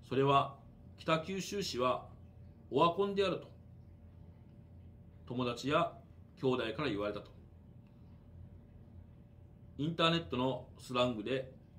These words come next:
オワコンというのは終わったコンテンツと。もう北九州市はもう町として死んでるんだと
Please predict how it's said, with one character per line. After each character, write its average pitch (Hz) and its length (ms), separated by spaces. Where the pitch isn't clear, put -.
オ 117 80
ワ 120 120
コ 131 140
ン 131 80
と 107 80
い 98 60
う 98 40
の 107 80
は 120 220
終 117 100
わ 131 100
っ 135 80
た 135 80
コ 135 120
ン 135 120
テ 123 120
ン 95 80
ツ - 120
と。 - 80
も 127 120
う - 40
北 135 160
九 170 180
州 196 220
市 139 160
は 127 260
も 110 380
う - 20
町 139 220
と 208 80
し - 80
て 110 80
死 - 180
ん 165 60
で 185 100
る 196 80
ん 185 60
だ - 80
と - 100